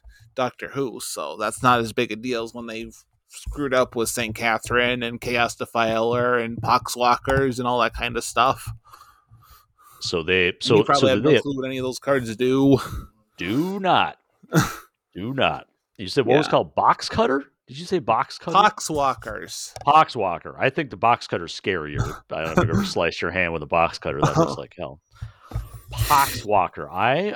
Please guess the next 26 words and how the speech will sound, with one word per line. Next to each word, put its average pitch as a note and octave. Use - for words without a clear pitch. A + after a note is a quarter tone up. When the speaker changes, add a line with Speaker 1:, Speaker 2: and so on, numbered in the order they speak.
Speaker 2:
I'm E3+
gonna G3
educate E3+
myself C3
here, D#2
Vincent. C#2+
Speaker 1:
Yeah. -
Speaker 2:
I'm G#2
not C#3+
gonna C#3+
ask A2+
you G2
what D2
it C2+
does. C#2
I'm F2+
gonna G2
look F#2+
it F#2+
up -
myself. A2
And D#2+
I'll D#2+
probably F#2
spell F#2
it F#2